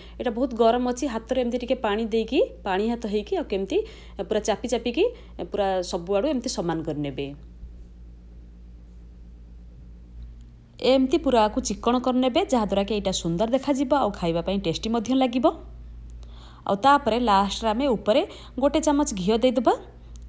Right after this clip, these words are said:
ଘିଅ ଦେଇଦେଲେ ପିଠାରେ ଭଲ ସାଇନ୍ କରିଥାଏ, ଆଉ ଖାଇଲା ବେଳେ ମଧ୍ୟ ବହୁତ ଟେଷ୍ଟ ଲାଗିଥାଏ। ଘିଅ ଦେଇକି ଏମିତି ପୁରା ଚାରିଆଡ଼କୁ ଆକୁ ସମାନ କରିନେବେ, ଲଗେଇ ନେବେ ଏମିତି ଘିଅକୁ। ଦେଖନ୍ତୁ, ଏଇଟା ଏବେ ରେଡ଼ି ହେଇଗଲା।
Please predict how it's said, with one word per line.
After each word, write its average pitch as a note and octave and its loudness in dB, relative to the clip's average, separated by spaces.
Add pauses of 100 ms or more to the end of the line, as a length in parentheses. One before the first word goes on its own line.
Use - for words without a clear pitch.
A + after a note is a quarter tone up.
ଘିଅ G#3+ 4
ଦେଇଦେଲେ C4 4
ପିଠାରେ A#3+ -2
ଭଲ G#3+ 0
ସାଇନ୍ G3+ 2
କରିଥାଏ, B3+ 2 (320)
ଆଉ G3 6
ଖାଇଲା F#3+ 2
ବେଳେ F#3+ 2
ମଧ୍ୟ F#3+ 0
ବହୁତ G#3 0
ଟେଷ୍ଟ F3+ 0
ଲାଗିଥାଏ। C4+ 2 (600)
ଘିଅ G3+ 0
ଦେଇକି A#3 2
ଏମିତି C#4+ 2
ପୁରା C4 2
ଚାରିଆଡ଼କୁ F#3 2 (300)
ଆକୁ G3 -4
ସମାନ F#3+ 0
କରିନେବେ, C4 2 (240)
ଲଗେଇ G3 2
ନେବେ A#3 2
ଏମିତି A#3+ -2
ଘିଅକୁ। C4 2 (4000)
ଦେଖନ୍ତୁ, D#4+ 4
ଏଇଟା D#4 4
ଏବେ C#4+ 6
ରେଡ଼ି G#3+ 4
ହେଇଗଲା। D4+ 6